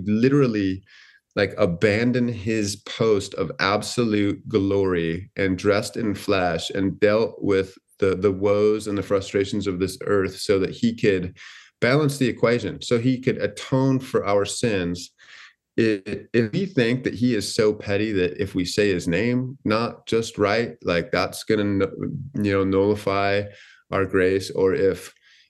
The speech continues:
if we don't understand things just perfectly, like, hi-, his grace is so much bigger and more powerful than that. And that's what I think probably breaks his heart sometimes when we're like,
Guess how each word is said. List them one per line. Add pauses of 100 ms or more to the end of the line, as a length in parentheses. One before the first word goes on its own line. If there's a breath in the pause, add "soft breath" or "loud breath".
(120)
if
we
don't
understand (400)
things
just
perfectly,
like,
hi-,
his
grace
is
so
much (260)
bigger (440 soft breath)
and
more
powerful
than
that.
And (220)
that's
what
I
think (340 soft breath)
probably
breaks
his
heart
sometimes
when
we're
like,